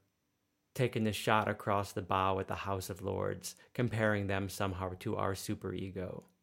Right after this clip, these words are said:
Another Prime Minister, Clement Attlee, said, quote, "The House of Lords is like a glass of champagne that's stood for five days."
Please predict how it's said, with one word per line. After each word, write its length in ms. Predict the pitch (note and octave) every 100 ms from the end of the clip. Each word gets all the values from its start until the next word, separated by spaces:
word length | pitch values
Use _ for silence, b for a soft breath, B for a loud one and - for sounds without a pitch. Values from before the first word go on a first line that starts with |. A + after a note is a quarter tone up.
| _ _ _ _ _ _ b b b b b b
Another 320 | C#3 E3 E3
Prime 300 | A#2+ B2+ A2+
Minister, 480 | G#2 G#2 - G#2+ A2
Clement 380 | - C#3 C#3 C3+
Attlee, 540 | - C3 A#2+ G#2 F#2 G2
said, 400 | - A#2+ G#2+ -
quote, 340 | - B2 A#2+ B B -
"The 80 |
House 340 | A2 D#3 E3+ D3+
of 100 | A#2
Lords 540 | C3 C3+ C3+ C3 -
is 120 | A#2
like 200 | A2 A2
a 60 | G#2+
glass 380 | G2 A#2 B2 -
of 120 | G#2+
champagne 640 | A2+ G#2+ G#2+ G#2 G#2 G#2
that's 340 | G2 G2+ - -
stood 400 | - A#2+ A2+ G2+
for 160 | G#2+
five 420 | G2 G#2 G2 F#2+ F2+
days." 580 | G2 F2+ F#2 - -